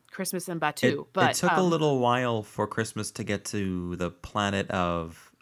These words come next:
Speaker 2: uh, uh, Morea, whatever, <laughs> no, no, Mo-, whatever, the ve-, whatever it is. <laughs> Morea is a building at the Polynesian.
Speaker 1: <laughs>
Speaker 2: Um,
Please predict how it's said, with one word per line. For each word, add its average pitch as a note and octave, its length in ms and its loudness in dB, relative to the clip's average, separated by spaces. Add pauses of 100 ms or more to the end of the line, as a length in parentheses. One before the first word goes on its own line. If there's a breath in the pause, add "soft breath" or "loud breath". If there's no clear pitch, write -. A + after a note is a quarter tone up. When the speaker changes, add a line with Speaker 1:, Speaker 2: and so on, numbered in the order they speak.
(100)
Speaker 2:
uh, - 60 -8
uh, - 920 -6 (140)
Morea, F#2+ 680 2
whatever, E2+ 260 -4
<laughs> F2+ 200 2
no, G#2 160 4
no, F#2 120 6
Mo-, F#2+ 220 4
whatever, A#2+ 280 6
the G#2+ 120 -2
ve-, A2+ 180 4
whatever B2+ 300 8
it F2+ 60 6
is. E2+ 160 2 (280 loud breath)
<laughs> - 0 -
Morea D3 480 8
is C#3+ 100 6
a A#2 40 6
building G#2+ 320 8
at F2+ 80 0
the - 40 -18
Polynesian. F2+ 440 0
Speaker 1:
<laughs> - 400 0
Speaker 2:
Um, G#2+ 400 6